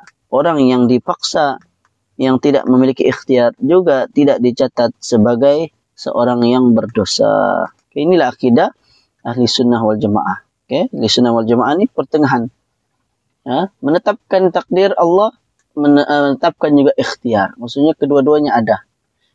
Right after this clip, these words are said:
Tidak berlebih-lebihan dalam men-, menetapkan takdir, tidak pula berlebih-lebihan dalam menetapkan ikhtiar. Okey? Manusia punya kehendak, tapi kehendak manusia terletak,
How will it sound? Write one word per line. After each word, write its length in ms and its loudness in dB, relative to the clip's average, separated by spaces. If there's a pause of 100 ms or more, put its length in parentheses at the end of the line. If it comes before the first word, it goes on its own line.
(200)
Tidak 240 2
berlebih-lebihan 800 2
dalam 240 0
men-, 240 2
menetapkan 640 -2
takdir, 480 0 (480)
tidak 240 0
pula 480 2
berlebih-lebihan 1040 0
dalam 400 0
menetapkan 720 0
ikhtiar. 720 -2 (400)
Okey? 240 -2 (400)
Manusia 480 0
punya 320 -2
kehendak, 480 -2
tapi 240 -4
kehendak 400 0
manusia 480 0
terletak, 560 -2